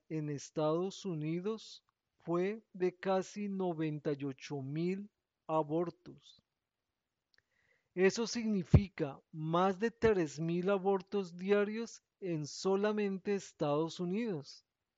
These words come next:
En el ochen-, en el año dos mil veintitrés, el promedio eran ochenta y ocho mil.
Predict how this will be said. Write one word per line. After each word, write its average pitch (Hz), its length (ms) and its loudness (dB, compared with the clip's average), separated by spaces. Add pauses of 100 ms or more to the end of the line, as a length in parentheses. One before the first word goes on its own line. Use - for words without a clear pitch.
(1300)
En 190 200 4
el 196 120 8
ochen-, 190 480 4
en 196 220 2
el 185 180 4
año 233 840 4
dos 180 280 0
mil 180 160 0
veintitrés, 208 880 -2
el 190 160 -2
promedio 180 680 0
eran 226 360 2 (220)
ochenta 165 520 -4
y 143 100 -2
ocho 139 240 -6
mil. 131 340 -10